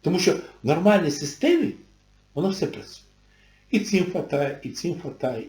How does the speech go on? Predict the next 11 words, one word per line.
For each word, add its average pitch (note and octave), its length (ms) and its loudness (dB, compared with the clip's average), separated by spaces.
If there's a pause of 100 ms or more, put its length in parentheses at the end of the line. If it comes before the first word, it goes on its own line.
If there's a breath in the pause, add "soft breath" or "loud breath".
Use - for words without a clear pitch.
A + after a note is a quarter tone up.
і G3 200 -4 (380)
на A#2+ 120 -4
серву - 300 -4
хватає. - 500 -14 (920 soft breath)
А C#3+ 100 12
якщо F#3+ 220 10
системи G#3+ 520 10
нема, A#3 520 6
нічого B2+ 280 -4
не - 60 -14
хватає. - 160 -20